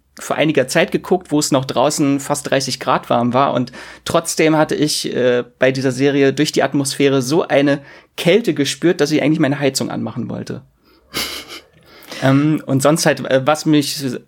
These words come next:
hat mich noch ein bisschen an Twin Peaks erinnert, teilweise so von den skurrilen Charakteren, die dort beleuchtet werden und, äh, auch sehr viel Stranger Things, eine bestimmte Sache zumindest hat mir an Stranger Things erinnert, aber das, äh,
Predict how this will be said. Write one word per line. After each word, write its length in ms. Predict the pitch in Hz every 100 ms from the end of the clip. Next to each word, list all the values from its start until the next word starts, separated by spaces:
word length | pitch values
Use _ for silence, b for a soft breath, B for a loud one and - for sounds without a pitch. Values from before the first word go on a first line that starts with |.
| _
hat 200 | - 151
mich 80 | 175
noch 80 | 151
ein 60 | 139
bisschen 180 | -
an 120 | 135 135
Twin 240 | 202 269
Peaks 220 | 254 233
erinnert, 380 | 214 160 185 185
teilweise 380 | 185 151 151 139
so 100 | 127
von 160 | 131 127
den 140 | 131
skurrilen 500 | - 127 135 135 131
Charakteren, 540 | 135 123 - - 143
die 100 | 135
dort 300 | 135 123 123
beleuchtet 480 | 120 117 123 - -
werden 260 | 117 117 113
und, 300 | 127 120 - B B B B -
äh, 180 | 127 -
auch 400 | 139 131 - - _ -
sehr 260 | 127 156
viel 320 | - 151 143 -
Stranger 580 | - - 135 175 196 196
Things, 560 | 202 202 240 - - - _ _ -
eine 200 | 151 170
bestimmte 380 | 165 175 170 131
Sache 300 | 156 196 -
zumindest 400 | 165 165 165 160
hat 100 | 156
mir 120 | 135
an 80 | 135
Stranger 360 | 139 147 156
Things 240 | 143 147 139
erinnert, 300 | 135 139 135
aber 160 | 135
das, 260 | 127 127 -
äh, 220 | 123 123